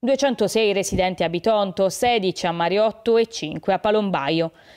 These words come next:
Sessantatré concittadini sono invece in isolamento, di cui venticinque sono stati già sottoposti a tampone.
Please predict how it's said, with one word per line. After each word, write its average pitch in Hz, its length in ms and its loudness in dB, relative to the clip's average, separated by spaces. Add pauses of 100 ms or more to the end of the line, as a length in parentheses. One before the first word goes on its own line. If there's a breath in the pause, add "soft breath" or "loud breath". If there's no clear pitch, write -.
(140 loud breath)
Sessantatré 226 680 0
concittadini 202 760 0
sono 220 200 0
invece 208 380 0
in 214 80 0
isolamento, 202 800 0 (240 loud breath)
di 262 160 0
cui 175 340 2
venticinque 220 840 0
sono 240 220 0
stati 165 380 -4
già 214 200 0
sottoposti - 680 -2
a 180 60 -2
tampone. 175 680 -2